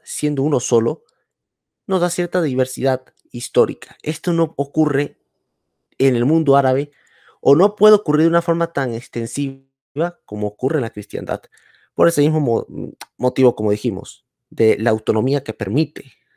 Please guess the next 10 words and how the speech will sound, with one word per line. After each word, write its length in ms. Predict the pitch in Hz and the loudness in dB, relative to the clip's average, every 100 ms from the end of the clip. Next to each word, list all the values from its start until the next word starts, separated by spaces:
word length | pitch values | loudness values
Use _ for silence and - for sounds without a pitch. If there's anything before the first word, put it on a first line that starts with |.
| _ _ - | _ _ -8
la 100 | 107 | -6
cristiandad 400 | 104 107 110 123 | -4 -2 -2 -2
a 80 | 117 | -4
un 160 | 113 117 | -4 -2
nivel 360 | 110 104 117 _ _ _ _ _ | 0 0 -2 _ _ _ _ _
cultural 540 | 107 95 95 95 - _ _ - | -6 -4 -2 -2 -2 _ _ -6
y, 280 | 120 - _ | -6 -6 _
en 160 | 90 | -8
parte, 260 | 87 - 90 | -6 -6 -2
político. 540 | 107 131 - - 92 | 0 0 -2 -4 -4